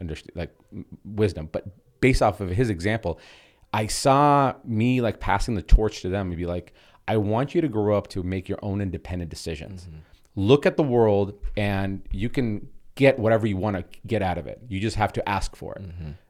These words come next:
Speaker 1: And that was, like, my first real life thing, interaction with the kids to be like, "I wanna pass this on to you."
Speaker 2: Yeah. No, I agree. We, uh, this comes up, our girls, you know, the apple didn't fall far from the tree, but I'm such a, just hardwired. And Kirsten too is a, she's de-,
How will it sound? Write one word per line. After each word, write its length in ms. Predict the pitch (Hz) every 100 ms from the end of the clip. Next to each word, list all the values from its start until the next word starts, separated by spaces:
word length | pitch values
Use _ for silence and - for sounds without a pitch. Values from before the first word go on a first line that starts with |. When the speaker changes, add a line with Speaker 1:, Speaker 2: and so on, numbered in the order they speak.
| -
Speaker 1:
And 140 | 98
that 100 | 117
was, 120 | 123 110
like, 160 | 92
my 140 | 101 92
first 440 | - 107 101 -
real 360 | 87 92 104 101
life 200 | 90 87
thing, 180 | 98 95
interaction 440 | 98 92 87 -
with 80 | 85
the 60 | 80
kids 280 | - 95 -
to 80 | 82
be 120 | 82
like, 120 | 85
"I 40 |
wanna 160 | 90 82
pass 340 | - 85 78
this 180 | - -
on 140 | - -
to 80 | 82
you." 60 | 85
Speaker 2:
Yeah. 180 | 85 - - - -
No, 140 | 110
I 120 | 92 90
agree. 440 | 90 92 87 82
We, 320 | 101 104 104
uh, 420 | 95 90 85 82 -
this 160 | 98 -
comes 220 | 98 95
up, 100 | -
our 140 | 95
girls, 640 | 90 98 98 95 87 - - _
you 80 | 135
know, 220 | 107 80 - _ _
the 100 | 95
apple 300 | 87 90 98
didn't 180 | 90 90
fall 200 | 90 85
far 200 | 92 85
from 100 | 85
the 40 |
tree, 220 | 78 92 78
but 260 | 80 73
I'm 200 | 90 90 90
such 300 | 95 90 -
a, 280 | 80 76 - _ _ - - -
just 240 | 160 180 -
hardwired. 600 | - 98 98 76 80 87
And 100 | 87
Kirsten 400 | 117 104 95 80
too 220 | 98 92
is 180 | 90 87
a, 240 | 80 78
she's 260 | 71 156 123
de-, 160 | -